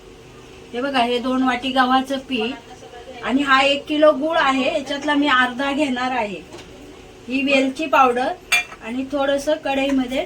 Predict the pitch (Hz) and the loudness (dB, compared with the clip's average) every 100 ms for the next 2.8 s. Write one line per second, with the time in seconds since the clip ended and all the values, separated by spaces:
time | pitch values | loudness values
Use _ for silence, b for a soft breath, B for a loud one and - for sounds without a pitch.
0 | - - 247 269 269 262 226 269 262 294 | -6 -6 -6 -4 -6 -6 -8 -8 -6 -2
1 | 262 - - - - - - - - - | -2 -4 -16 -20 -20 -20 -14 -12 -8 -8
2 | - 302 302 285 294 294 294 330 | 0 0 2 2 0 0 0 0